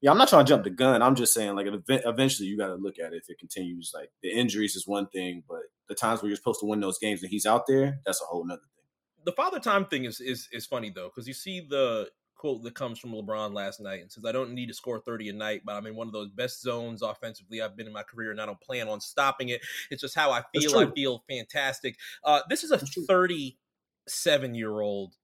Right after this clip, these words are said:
Speaker 2: that is just about averaging thirty points a game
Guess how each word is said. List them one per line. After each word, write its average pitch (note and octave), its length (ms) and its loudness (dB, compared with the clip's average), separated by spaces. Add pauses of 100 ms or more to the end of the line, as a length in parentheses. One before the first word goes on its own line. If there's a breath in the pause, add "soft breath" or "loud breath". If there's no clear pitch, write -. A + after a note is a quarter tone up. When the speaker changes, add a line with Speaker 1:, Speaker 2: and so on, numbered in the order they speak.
Speaker 2:
that A2+ 320 -2
is G#2+ 720 -10 (160)
just F3 420 0
about B2+ 380 0
averaging A2+ 640 -2
thirty G#2 240 -6
points F#2+ 400 -12
a G2+ 60 -12
game F#2 500 -12